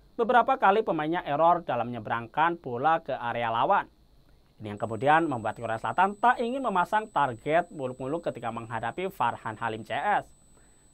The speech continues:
Hanya saja, di atas kertas, An Asu Jeff Jiangji ini tidak begitu diunggulkan untuk mengalahkan tim voli putra negeri gingseng.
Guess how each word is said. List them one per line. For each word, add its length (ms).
Hanya 180
saja, 400
di 160
atas 400
kertas, 400
An 160
Asu 320
Jeff 240
Jiangji 320
ini 240
tidak 320
begitu 320
diunggulkan 640
untuk 240
mengalahkan 640
tim 240
voli 240
putra 480
negeri 340
gingseng. 320